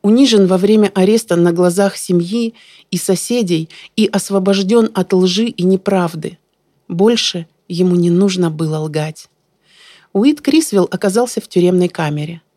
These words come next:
Там он пришёл в себя и снова вернулся к вере. После освобождения он с головой ушёл в работу по местной церкви, делая всё, что от него требовалось. Через несколько лет он стал штатным служителем в церкви.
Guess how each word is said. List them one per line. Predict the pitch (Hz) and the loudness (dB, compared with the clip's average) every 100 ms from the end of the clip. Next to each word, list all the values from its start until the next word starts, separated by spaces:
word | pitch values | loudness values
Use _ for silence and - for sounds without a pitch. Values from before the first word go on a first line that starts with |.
| _ _ _ - | _ _ _ -4
Там | 247 | 0
он | 269 | 0
пришёл | 226 202 - 226 | 0 -2 0 -2
в | |
себя | - 214 170 160 160 - _ _ | -2 -4 -2 -4 -6 -16 _ _
и | 180 | -12
снова | - 220 233 180 | -4 0 0 0
вернулся | 165 175 175 170 - | -2 0 0 0 -4
к | 170 | -8
вере. | 160 165 151 165 _ _ _ _ _ _ - - - | -4 -4 -4 -8 _ _ _ _ _ _ -20 -18 -4
После | 247 233 | -2 0
освобождения | 214 - - 208 226 220 262 262 190 - | 0 -2 -2 0 2 2 2 4 2 2
он | 202 | 0
с | 185 | 2
головой | 180 202 208 247 269 | 2 2 4 2 0
ушёл | 208 - 226 208 | -2 -2 0 0
в | |
работу | 185 180 190 254 190 | 0 0 0 -2 -2
по | 175 | 0
местной | 185 190 196 175 | 0 0 0 -2
церкви, | - 170 165 - 170 | -2 -6 -6 -10 -6
делая | 170 185 180 | 0 2 2
всё, | 170 - 233 | -2 -2 -2
что | 226 - | -2 -4
от | 160 156 | -4 -2
него | 165 175 | -4 -4
требовалось. | 170 175 160 160 170 165 - _ _ _ - - - | -4 -4 -4 -8 -12 -16 -20 _ _ _ -20 -20 -4
Через | 185 185 | 2 4
несколько | 208 220 - 190 185 | 4 2 0 -2 2
лет | 190 254 - _ _ | 2 2 -2 _ _
он | - 185 | -2 -2
стал | - - 233 - | -2 -2 -2 -4
штатным | - - 202 208 185 | -6 -4 0 2 0
служителем | - 175 185 185 180 165 | 0 0 0 0 -2 -2
в | - | -4
церкви. | - 165 - - | -4 -4 -4 -18